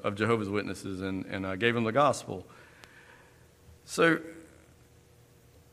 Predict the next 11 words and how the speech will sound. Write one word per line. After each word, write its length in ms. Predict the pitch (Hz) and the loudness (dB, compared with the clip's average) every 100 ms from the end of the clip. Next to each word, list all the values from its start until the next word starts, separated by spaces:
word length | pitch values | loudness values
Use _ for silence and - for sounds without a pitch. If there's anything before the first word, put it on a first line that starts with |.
| _ _ _ - _ - - | _ _ _ -20 _ -16 -2
he 140 | 151 | 0
finally 400 | 143 190 247 175 | 2 4 6 8
asked 300 | 156 185 - | 8 8 6
me, 80 | 120 | 2
he 80 | 117 | 2
said, 260 | 135 123 | 0 0
"What 140 | 185 233 | 2 2
are 40 | |
the 60 | 175 | 2
parables 520 | - 156 139 110 95 | 4 8 8 6 2
about?" 340 | 90 82 67 | 0 -2 -2